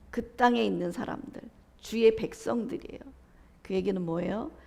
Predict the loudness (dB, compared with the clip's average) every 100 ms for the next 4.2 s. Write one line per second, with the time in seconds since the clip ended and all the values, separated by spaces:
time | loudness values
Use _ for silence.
0 | -20 -20 -14 0 2 2 -2 -2 0 4
1 | 4 4 0 -10 -20 -14 -6 2 4 4
2 | 2 2 4 4 2 0 4 4 4 2
3 | -2 -4 -4 -4 -4 -8 -8 -4 -4 -4
4 | -6 -8